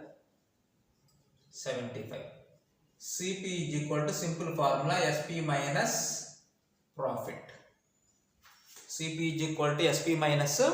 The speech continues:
profit. That is equal to S P అంటే ఎంత? ట్వెల్వ్ హండ్రెడ్ సెవెంటీ ఫైవ్ minus త్రీ ఫిఫ్టీ. ట్వెల్వ్ హండ్రెడ్ సెవెంటీ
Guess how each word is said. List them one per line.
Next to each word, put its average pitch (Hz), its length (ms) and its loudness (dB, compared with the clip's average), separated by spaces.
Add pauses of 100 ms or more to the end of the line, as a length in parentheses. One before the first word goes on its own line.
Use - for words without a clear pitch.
(140)
profit. - 440 -2 (640)
That 143 200 0
is 156 140 0
equal 160 240 4
to 151 140 2
S - 80 -2
P 165 140 2
అంటే 156 200 4
ఎంత? 151 180 2 (300)
ట్వెల్వ్ 151 320 4
హండ్రెడ్ 147 400 0 (160)
సెవెంటీ 135 400 -2 (140)
ఫైవ్ 127 340 -2 (760)
minus 139 420 2 (120)
త్రీ 143 140 -4 (140)
ఫిఫ్టీ. - 340 -10 (3500)
ట్వెల్వ్ 156 320 2
హండ్రెడ్ 165 400 4 (140)
సెవెంటీ 147 400 0